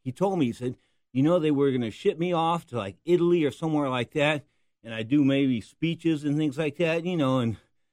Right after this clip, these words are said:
say hi and wave to people and box exhibitions." And, you know, that they weren't, I wasn't gonna get hurt, but I wasn't gonna allow them to use my name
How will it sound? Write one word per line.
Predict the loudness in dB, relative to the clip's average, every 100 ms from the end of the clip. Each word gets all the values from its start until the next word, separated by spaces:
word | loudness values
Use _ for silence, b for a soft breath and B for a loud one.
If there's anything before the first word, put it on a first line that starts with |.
| _ -6
say | -4
hi | 0 0 2
and | 0 -2
wave | 0 0 0
to | -4
people | -4 -4 -2
and | -4
box | -4 -4 -4 -4
exhibitions." | -6 -4 0 0 0 0 0
And, | -4 -6 _ _ _ _ _ _ _ _
you | 2
know, | 4 4 4 4 2 -2 _ 0
that | 0 0 -6 -4
they | 0
weren't, | 4 2 4
I |
wasn't | 4 6 4 4
gonna | 4
get | 6 4
hurt, | 6 6 6 4 2 -4 2
but | 4 4 0 -14 _ _ _ _ _ _ _ _
I | 2
wasn't | 6 6 6 2
gonna | 0
allow | 2 4 4 4
them | 4 2 0 -6 _ -4
to |
use | 0 2 2
my | 2 4
name | 4 4 4 0